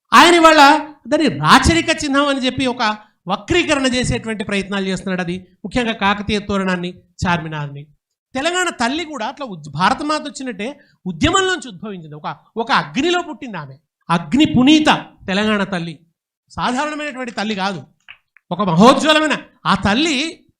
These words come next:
మనల్ని నిధులు, నీళ్లు, నియామకాల కోసం పోరాడేట్టు చేసింది,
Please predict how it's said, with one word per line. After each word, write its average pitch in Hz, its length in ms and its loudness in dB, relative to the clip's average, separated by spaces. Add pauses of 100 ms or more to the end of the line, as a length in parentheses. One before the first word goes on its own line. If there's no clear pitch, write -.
(140)
మనల్ని 269 300 -6
నిధులు, 214 420 -8
నీళ్లు, 285 320 -10
నియామకాల 311 600 -4
కోసం 302 380 -10
పోరాడేట్టు 330 460 0
చేసింది, 214 480 -8